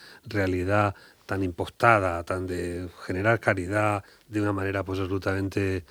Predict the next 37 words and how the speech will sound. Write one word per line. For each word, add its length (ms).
en 140
fin, 340
singular 520
y 60
excepcional, 640
¿no? 180
Esto 200
es 60
un 120
trabajo 360
que 260
os 160
lleva 320
y 40
os 80
compromete 600
y 40
que 120
no 260
hay 400
ningún 220
tipo 240
de 60
compasión, 600
hay 180
un 120
aspecto 380
de 240
solidaridad, 720
¿no? 200
Y 60
de 240
verdaderamente 500
dar 140
la 60
mano 180
tendida. 560